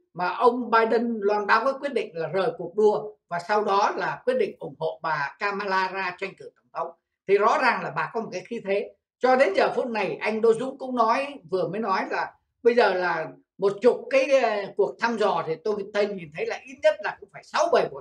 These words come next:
thăm dò nói rằng là bà Kamala Harris hoặc là đã trên ông Trump, hoặc là đã vượt qua ông Trump, hoặc là đã đang ngang hàng điểm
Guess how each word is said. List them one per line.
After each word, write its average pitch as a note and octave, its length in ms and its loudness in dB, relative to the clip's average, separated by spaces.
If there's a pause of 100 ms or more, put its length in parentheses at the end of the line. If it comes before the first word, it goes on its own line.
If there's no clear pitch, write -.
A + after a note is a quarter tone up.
thăm F#3+ 140 -10
dò E3 240 -4 (260)
nói G#3+ 200 2
rằng G#3 160 0
là D#3+ 260 -8 (260)
bà F3 320 0
Kamala G3+ 420 2
Harris G#3+ 380 2 (260)
hoặc G#3 240 2
là F#3+ 200 2
đã G#3 300 -2
trên B3+ 300 4
ông A#3+ 280 -2
Trump, A#3 200 4 (300)
hoặc D#3+ 120 -8
là E3+ 140 -2
đã A3 200 -2
vượt A#3 140 6 (100)
qua A3 340 4
ông G#3+ 200 -2
Trump, A3 200 2
hoặc E3 200 -4
là E3+ 200 -4
đã A#3 240 -4
đang A#3+ 180 4 (160)
ngang A3+ 300 2
hàng E3 220 -6
điểm D3+ 140 -8